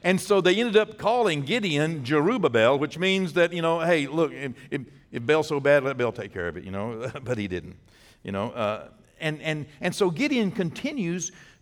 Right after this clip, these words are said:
in his calling, and he, he is called by God to put together an army and to go and fight against these Midianites.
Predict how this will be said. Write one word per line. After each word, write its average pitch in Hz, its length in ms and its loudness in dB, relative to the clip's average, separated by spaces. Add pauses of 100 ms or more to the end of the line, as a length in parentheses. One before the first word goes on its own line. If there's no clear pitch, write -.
(420)
in 196 140 2
his 190 220 2
calling, 156 720 -2 (580)
and 180 220 0
he, 175 380 -4 (220)
he 156 460 -4 (360)
is 170 200 -4
called 233 680 -4
by 165 180 -4
God 107 640 -4 (800)
to 139 140 -6
put - 180 0
together 160 360 0
an 139 100 -6
army 120 560 -8 (520)
and 123 180 -4
to 120 100 -12
go 156 260 -4
and 120 140 -8
fight 143 440 -8
against 127 420 -12
these 113 200 -6
Midianites. 101 840 -12